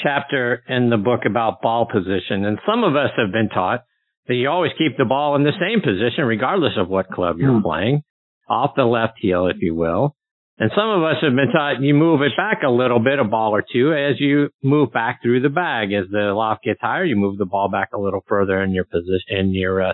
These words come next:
Speaker 1: stance. Talk about what is the correct ball position.
Speaker 2: Well, I think it's, I think it's twofold. Number one, I think we want to differentiate between a driver and, and a ball that's on the ground.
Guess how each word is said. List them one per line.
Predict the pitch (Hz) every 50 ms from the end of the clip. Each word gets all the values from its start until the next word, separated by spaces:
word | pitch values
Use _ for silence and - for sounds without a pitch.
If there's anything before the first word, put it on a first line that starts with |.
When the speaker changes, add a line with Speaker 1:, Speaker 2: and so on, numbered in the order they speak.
| -
Speaker 1:
stance. | _ - 98 110 156 - - _ _ _ _ _ _ _ _ _ _ _ _
Talk | - 170 190 185
about | 196 170 175 170 156 127
what | 123 156 220 247 233 -
is | - 175 185 180 135 110 98 87 - - _ _ _
the | 120 120
correct | 120 - - 120 110 101 90 - - -
ball | - 87 87 - -
position. | 92 82 82 80 - - - - _ _ _ _ _ _ _ _ _ _ _ _ _ _ _ _ _ _ _
Speaker 2:
Well, | - 165 165
I | 165
think | 170 247 -
it's, | 208 - - - -
I | 175
think | 170 202 196
it's | 180 - -
twofold. | 208 185 - 151 127 120 101 - - - 170
Number | 175 175 185 185
one, | 175 175 170
I | 160
think | - 170 160
we | 170 160
want | 151 160 160 151
to |
differentiate | 131 120 151 160 160 - 160 156 160 160 - - 165 151 147 143
between | 147 139 135 - - 151 147 143 143 143 139 131
a | 131 120
driver | 113 135 143 139 139 139 139 131 147 151 156 165 170 170
and, | - 135 131 127 127 127 127 123 _ _ -
and | 147 135
a | 131
ball | 120 123 139 143 147
that's | 143 131 -
on | 147 135 123
the | 123
ground. | 120 120 131 113 92